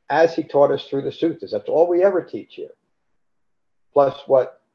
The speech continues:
our teachers individually have learned so they can share it with all of you. And our, our retreats are just that. There are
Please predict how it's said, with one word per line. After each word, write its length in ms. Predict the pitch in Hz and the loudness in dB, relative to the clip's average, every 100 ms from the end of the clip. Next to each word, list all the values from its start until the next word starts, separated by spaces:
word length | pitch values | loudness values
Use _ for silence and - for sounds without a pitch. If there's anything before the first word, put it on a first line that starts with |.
| _ _ | _ _
our 120 | 120 120 | -2 0
teachers 440 | 160 175 131 117 | -2 -4 -6 -6
individually 480 | 131 120 127 123 117 | -6 -4 -4 -4 -4
have 180 | 110 110 | -4 -4
learned 300 | 113 123 - | -4 -4 -2
so 80 | |
they 120 | 120 113 | -2 -2
can 140 | 113 | -6
share 300 | - 120 110 | -6 -2 -2
it 80 | 98 | -6
with 100 | 95 | -10
all 240 | 90 92 | -10 -10
of 100 | - | -14
you. 160 | 92 95 _ _ _ _ _ _ _ _ | -20 -20 _ _ _ _ _ _ _ _
And 160 | - 120 | -6 -2
our, 280 | 123 120 107 | 0 -2 -4
our 340 | 127 120 120 104 - _ | -2 -2 -2 -10 -20 _
retreats 540 | 131 123 - 233 233 - | -14 -10 2 2 2 -4
are 240 | 131 117 | -2 -2
just 400 | - 151 156 - | -2 -2 -2 -2
that. 360 | 175 151 - - _ _ _ _ _ | 0 0 -4 -12 _ _ _ _ _
There 160 | 127 | 6
are 100 | 127 | 6